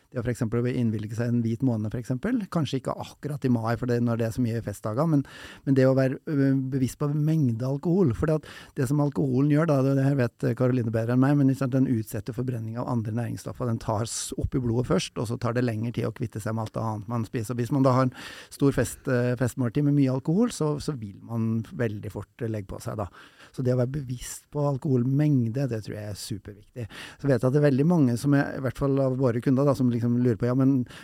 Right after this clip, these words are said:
burde jeg drikke den type vin, eller burde jeg drikke øl fremfor vin, og så videre. Og da er mitt, eh, poeng at det er veldig lite forskjell på,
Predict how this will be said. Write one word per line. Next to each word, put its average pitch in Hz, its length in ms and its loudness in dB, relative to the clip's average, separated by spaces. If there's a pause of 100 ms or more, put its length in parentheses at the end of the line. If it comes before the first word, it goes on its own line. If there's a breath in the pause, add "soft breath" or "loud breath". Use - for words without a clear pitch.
(100)
burde 123 240 0
jeg 117 80 0
drikke 123 320 0
den 120 220 2 (180)
type 120 240 0
vin, 120 320 4
eller 123 160 2
burde 120 160 0
jeg 110 80 -2
drikke 117 300 -4
øl 120 80 2 (100)
fremfor 120 480 -4
vin, 117 400 2
og 113 60 -4
så 123 80 -2
videre. 131 240 0 (500 loud breath)
Og 131 100 0
da 127 140 4 (160)
er 147 160 2
mitt, 131 320 2
eh, 135 320 2
poeng 123 320 0
at 120 160 -6
det 135 160 -4
er 123 60 0
veldig 127 320 0
lite 139 640 -8
forskjell 139 460 0 (180)
på, 123 140 2